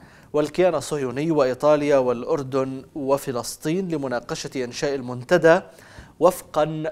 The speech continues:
لبيان الوزارة. أكد الوزراء بحسب البيان على ضرورة التعاون وفقا لمبادئ القانون الدولي في منطقة شرق المتوسط بين منتجي الغاز الحاليين والمحتملين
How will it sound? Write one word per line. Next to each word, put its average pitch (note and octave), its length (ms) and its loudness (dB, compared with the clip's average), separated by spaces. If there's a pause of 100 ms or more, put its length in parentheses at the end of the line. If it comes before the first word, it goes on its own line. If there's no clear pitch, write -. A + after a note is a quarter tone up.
لبيان C3+ 800 -4 (100)
الوزارة. A#2+ 720 -4 (2000)
أكد G3 260 4
الوزراء D#3+ 500 4
بحسب D#3+ 420 -4
البيان D3 360 0
على D3+ 200 2
ضرورة C#3 420 0
التعاون C#3 680 0
وفقا C3+ 420 -4
لمبادئ C3 520 -2
القانون B2+ 420 -8
الدولي B2 480 -6
في D3+ 160 -6
منطقة B2+ 640 -8
شرق D3 460 -2
المتوسط C#3 920 -4 (400)
بين C#3 520 4
منتجي A#2+ 400 -6
الغاز C#3+ 560 2
الحاليين C#3+ 840 -2
والمحتملين D3 1400 -2